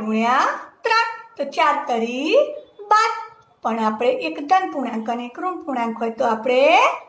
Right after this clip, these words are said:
જવાબમાં ઋણ પૂર્ણાંક મળશે. અહીંયા આપણે નિશાની ધ્યાનમાં લીધા વગર પહેલા ગુણાકાર કરી દઈશું અને જો બંનેમાંથી કોઈ પણ એક ઋણ પૂર્ણાંક હોય તો નિશાનીમાં ઋણ પૂર્ણાંક મૂકીશું.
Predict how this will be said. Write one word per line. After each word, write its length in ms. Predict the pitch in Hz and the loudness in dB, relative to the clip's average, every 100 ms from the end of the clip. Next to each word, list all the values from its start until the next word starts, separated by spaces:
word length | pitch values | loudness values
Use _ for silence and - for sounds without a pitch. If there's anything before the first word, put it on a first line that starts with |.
| _ _ _ _ - | _ _ _ _ -4
જવાબમાં 720 | 226 220 233 226 254 269 392 605 622 - _ 453 | 0 2 2 2 0 2 2 2 -4 -14 _ -2
ઋણ 220 | 494 480 | -2 0
પૂર્ણાંક 340 | 453 466 453 453 453 | 0 2 0 0 0
મળશે. 300 | 440 453 453 453 453 _ _ | 0 0 -2 -4 -16 _ _
અહીંયા 320 | 285 294 277 226 | -2 2 2 0
આપણે 260 | 220 226 240 349 320 | -2 -2 -2 -2 -4
નિશાની 500 | 277 - 285 277 277 | -6 -4 -4 -2 -2
ધ્યાનમાં 380 | 311 320 320 262 | -2 0 0 -2
લીધા 300 | 220 247 233 | 0 2 2
વગર 220 | 226 254 - | 0 -2 -2
પહેલા 260 | 208 233 370 440 | -2 0 0 0
ગુણાકાર 420 | 466 480 440 311 - | -2 0 2 0 0
કરી 200 | 247 233 | -2 0
દઈશું 420 | 226 220 - 311 269 | -2 -2 -8 -10 -6
અને 240 | 233 220 262 359 - - _ _ 285 | -4 -2 -2 -4 -6 -16 _ _ -10
જો 160 | 320 311 262 370 427 - | 2 4 6 4 0 -4
બંનેમાંથી 680 | - 320 339 269 226 - 277 | -4 -2 0 0 0 -4 -8
કોઈ 160 | 269 233 - | -6 -6 -6
પણ 140 | 262 | -6
એક 100 | 269 403 | -6 -6
ઋણ 180 | 453 - | -6 -6
પૂર્ણાંક 360 | 269 226 226 220 | -6 -4 -4 -6
હોય 340 | 240 247 320 440 - | -2 2 2 0 -4
તો 100 | 359 523 - - - _ - | -4 -4 -6 -16 -20 _ -8
નિશાનીમાં 800 | 320 339 349 233 226 226 240 - - - - - | -6 0 2 2 -2 0 2 2 0 -4 -14 -8
ઋણ 180 | 508 523 | -6 -4
પૂર્ણાંક 320 | 494 494 480 494 | -2 0 0 -4
મૂકીશું. 480 | 466 480 466 466 | -2 0 0 -2